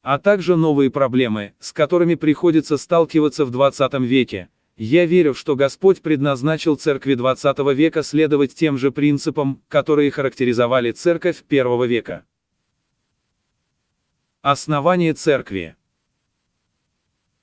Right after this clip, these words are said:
Первое поместное собрание было проведено в Иерусалиме. Оно главным образом состояло из простых людей — рыбаков, земледельцев и подобных им бедняков.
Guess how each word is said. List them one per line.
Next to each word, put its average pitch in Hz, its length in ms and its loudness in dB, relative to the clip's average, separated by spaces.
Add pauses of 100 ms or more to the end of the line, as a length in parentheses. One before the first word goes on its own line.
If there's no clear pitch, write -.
(420)
Первое 135 420 4
поместное 123 540 -2
собрание 143 560 -2
было 165 280 4
проведено 160 540 2
в 139 100 0
Иерусалиме. 117 720 0 (520)
Оно 139 320 0
главным 131 540 0
образом 156 420 0
состояло 139 560 0
из 147 240 -2
простых 135 500 -4
людей — 104 440 -2 (360)
рыбаков, 131 720 -2
земледельцев 120 880 0
и 135 120 -2
подобных 131 580 0
им 135 160 2
бедняков. 127 640 2